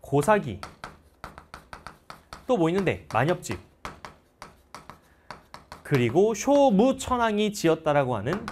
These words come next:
도다이사까지. 이 나라 시대. 이거랑 뭘 구별해라? 헤이안 시대랑 구별하면 되죠.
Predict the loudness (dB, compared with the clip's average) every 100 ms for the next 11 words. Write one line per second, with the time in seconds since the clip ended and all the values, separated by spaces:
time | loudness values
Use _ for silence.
0 | -4 -2 2 0 0 -6 -10 -14 -14 -20
1 | -20 -20 -18 -20 -20 -20 -20 -20 -20 -20
2 | -18 -20 -18 -20 -18 -20 -20 _ -20 -20
3 | -20 -18 -6 -2 0 -2 -10 -20 _ _
4 | 2 4 6 6 6 6 4 0 0 -2
5 | -4 _ _ _ -16 -16 -18 -16 -16 -16
6 | -20 -20 -14 -8 -4 -4 -4 -4 -4 -4
7 | -4 -6 -10 -14